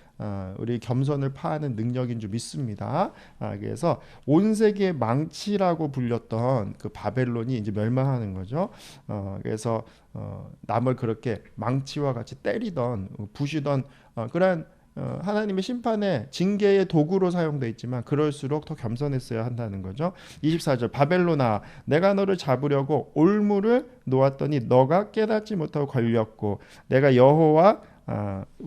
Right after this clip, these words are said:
여호와와 싸웠으므로 발각되어 잡혔도다." 이게 교만하니까 올무를 놓아도 깨닫지 못하는 거예요. 어, 오늘도,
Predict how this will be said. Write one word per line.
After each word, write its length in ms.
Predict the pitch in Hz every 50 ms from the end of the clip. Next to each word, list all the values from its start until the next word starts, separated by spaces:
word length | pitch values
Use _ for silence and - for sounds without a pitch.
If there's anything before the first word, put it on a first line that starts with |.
| - -
여호와와 580 | 120 120 127 139 151 156 151 143 139 139 135 131
싸웠으므로 960 | 135 135 233 214 214 226 233 240 240 226 220 - - 214 196 180 165 156 160 156
발각되어 600 | - 135 117 120 123 127 123 - - 117 110 104
잡혔도다." 880 | 107 104 - - 107 - - 101 95 98 98 95 90 90 90 92 92 - - - - - - -
이게 160 | 143 135 123
교만하니까 880 | - 190 202 233 262 262 254 240 226 208 202 - - - 156 156 151
올무를 500 | 131 - 139 156 170 175 170 170 170 160
놓아도 460 | 135 117 110 110 107 135 135 117 113 -
깨닫지 520 | - - 247 254 247 285 254 - - 240 220
못하는 480 | 170 120 135 - 127 113 104 95 92
거예요. 240 | 92 92 92 92 90 - - - - - - -
어, 220 | 113 104 104 104 107
오늘도, 560 | 127 139 151 151 151 139 147 147 135 - -